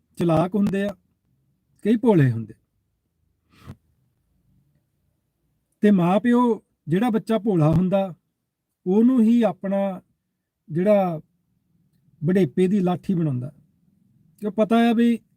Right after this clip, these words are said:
ਇਹਨੇ ਗੱਲਾਂ ਮੇਰੀਆਂ ਮੰਨਣੀਆਂ ਤੇ ਇਹਨੇ ਸੁਣਨੀਆਂ ਆ। ਪਰ ਜੇ ਹੁਣ ਬੱਚਾ ਇੰਨਾ ਭੋਲਾ ਆ ਕਿ ਉਹ ਆਪਣੀਆਂ, ਅਹ, ਵਹੁਟੀ ਦੇ ਮਗਰ ਲੱਗ ਕੇ ਆਪਣੇ ਮਾਂ ਪਿਓ ਨੂੰ ਨਿੰਦੀ ਜਾਂਦਾ,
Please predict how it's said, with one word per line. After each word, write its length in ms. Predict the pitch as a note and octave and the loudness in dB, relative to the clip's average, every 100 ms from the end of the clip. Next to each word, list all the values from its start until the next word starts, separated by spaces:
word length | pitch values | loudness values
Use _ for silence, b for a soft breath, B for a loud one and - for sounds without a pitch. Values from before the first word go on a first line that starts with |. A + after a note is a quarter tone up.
| - | -2
ਇਹਨੇ 240 | G#3+ A3+ | 2 2
ਗੱਲਾਂ 320 | G#3+ G#3+ G#3+ | 2 0 2
ਮੇਰੀਆਂ 300 | G#3+ G3+ G#3 | 0 0 0
ਮੰਨਣੀਆਂ 560 | G3+ F3 E3+ F3+ G3+ G#3 | 0 0 -2 -2 -2 -2
ਤੇ 120 | G3+ | -2
ਇਹਨੇ 180 | F3+ F#3 | -2 -4
ਸੁਣਨੀਆਂ 580 | F#3 E3 D#3 D3 C#3+ B2+ | -4 -2 0 0 -4 -8
ਆ। 40 | - _ _ _ _ _ _ _ _ _ _ _ _ _ - | -14 _ _ _ _ _ _ _ _ _ _ _ _ _ 0
ਪਰ 140 | A#3 | 0
ਜੇ 200 | G3 A#3+ | 2 2
ਹੁਣ 240 | A#3+ B3 | 4 2
ਬੱਚਾ 360 | B3 G3 - A#3 | 0 -2 -2 -2
ਇੰਨਾ 300 | G#3+ G3+ A#3 | 0 0 0
ਭੋਲਾ 280 | A3+ A3+ F#3 | -2 -2 -2
ਆ 280 | F#3 G3 A3 | -2 -2 -2
ਕਿ 160 | G#3+ | 0
ਉਹ 140 | A3 G#3+ | 2 2
ਆਪਣੀਆਂ, 600 | F3+ G3+ G3+ G#3 G#3+ G3 | 0 -4 -2 -2 -2 -4
ਅਹ, 840 | - _ _ _ _ _ F#3 F3 F3 | -12 _ _ _ _ _ -8 -8 -6
ਵਹੁਟੀ 360 | E3 G#3 - C4 | -2 0 2 0
ਦੇ 100 | B3+ | 2
ਮਗਰ 280 | A3+ G#3 | 2 0
ਲੱਗ 220 | F3+ D#3+ F3 | 0 -2 -4
ਕੇ 260 | A3 E3+ A2 _ _ _ _ _ _ _ _ _ _ _ E3+ | -4 -4 -6 _ _ _ _ _ _ _ _ _ _ _ -6
ਆਪਣੇ 200 | F3+ F#3+ | -2 2
ਮਾਂ 280 | D3 D3 | 2 2
ਪਿਓ 240 | D3+ G3 G3+ | 0 -2 0
ਨੂੰ 400 | G3 G3 F#3 - _ | 0 -2 -6 -12 _
ਨਿੰਦੀ 360 | D#3+ B3 B3+ F3+ | 0 2 2 0
ਜਾਂਦਾ, 360 | D3 A2+ B2+ | -2 -6 -12